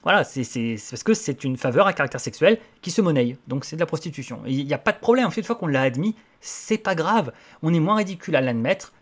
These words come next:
on passe à autre chose, et même on en tire une dignité, plutôt que de, de faire la sainte nitouche ou de, de se mentir, et là, du coup, ça devient ridicule. Donc voilà,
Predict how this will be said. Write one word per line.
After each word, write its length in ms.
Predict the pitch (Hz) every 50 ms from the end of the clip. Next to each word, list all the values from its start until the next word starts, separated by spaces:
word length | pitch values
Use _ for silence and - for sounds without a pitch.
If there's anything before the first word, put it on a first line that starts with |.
| _ _ _ _
on 80 | 135 135
passe 240 | - 185 151 -
à 80 | 135 123
autre 120 | 123 -
chose, 240 | - - 170 214 214
et 80 | 139 120
même 220 | 135 147 135 120 - _ -
on 100 | 139 135
en 80 | 139 127
tire 160 | - 156 123
une 100 | 117 120
dignité, 480 | 135 160 156 135 131 147 180 214 - _ _ _ _ _ _ _ - _ _
plutôt 280 | - 165 147 - 233 233
que 100 | - 139
de, 180 | 123 127 120 - _ _ _ _ _
de 100 | 139 139
faire 220 | 131 - - 196 160
la 100 | 135 127
sainte 340 | - - - 190 160 -
nitouche 520 | 156 160 151 156 - 185 190 185 170 - -
ou 60 | 135
de, 120 | 120 127
de 180 | 120 - 127 135
se 200 | 123 - - 131
mentir, 560 | 131 135 139 135 - - 190 220 226 214 - _
et 60 | 127
là, 140 | 135 175 190
du 100 | 156 147
coup, 120 | - 196
ça 120 | 180 - 151
devient 140 | 143 156 139
ridicule. 460 | 139 143 139 135 - - 123 101 - _ - - - - _ _ _ _ -
Donc 180 | 127 127 -
voilà, 200 | - 156 123 -